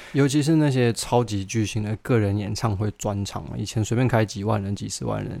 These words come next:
现在越来越难了，因为分众就是一个趋势，要有那种就是能够在电台上面一播下去，全台湾人都会唱的那种，几率已经没了。你电台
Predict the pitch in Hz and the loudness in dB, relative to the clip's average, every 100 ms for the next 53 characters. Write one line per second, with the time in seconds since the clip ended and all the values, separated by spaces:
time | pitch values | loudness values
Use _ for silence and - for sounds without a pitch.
0 | 110 156 151 156 131 170 139 113 120 113 | -6 0 4 4 4 4 6 6 4 2
1 | - - 151 156 147 143 151 143 113 107 | -4 -4 2 4 4 8 8 8 6 4
2 | 101 117 107 107 - 104 104 123 156 113 | 0 -2 -4 -6 -4 -4 0 6 6 6
3 | 127 120 101 104 113 117 107 107 117 - | 4 2 -2 -4 -2 0 0 2 0 -2
4 | - - 135 123 151 117 110 104 120 117 | -12 0 2 4 4 4 2 0 2 0
5 | - - 131 - 131 127 117 - 113 - | 0 -2 0 4 6 8 6 4 0 2
6 | 113 127 123 113 131 120 113 113 120 113 | 4 6 6 8 10 10 8 6 6 6
7 | - 113 104 104 107 - - 135 - 190 | 4 2 2 0 -2 -4 -8 -10 0 4
8 | 208 147 156 165 117 123 131 120 117 - | 6 6 8 6 4 0 -2 0 -2 2
9 | 185 131 | 4 6